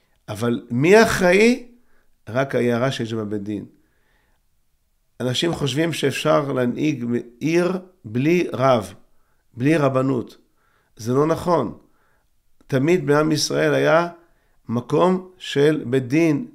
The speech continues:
של רב. המטרה היא אחריות רוחנית, אחריות חינוכית. עיר שאין בה בית דין,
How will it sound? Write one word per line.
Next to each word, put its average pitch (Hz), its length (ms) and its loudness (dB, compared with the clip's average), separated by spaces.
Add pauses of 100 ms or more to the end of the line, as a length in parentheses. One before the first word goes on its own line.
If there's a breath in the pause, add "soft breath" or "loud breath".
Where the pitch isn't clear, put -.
(420 soft breath)
של 127 260 -2
רב. 127 380 0 (440)
המטרה 123 500 0
היא 190 340 0 (460 soft breath)
אחריות 131 560 -2
רוחנית, 127 640 -4 (540)
אחריות 127 600 -4
חינוכית. 131 640 -6 (1080)
עיר 185 220 6
שאין 180 220 2
בה 175 120 4
בית 156 180 2
דין, 202 300 4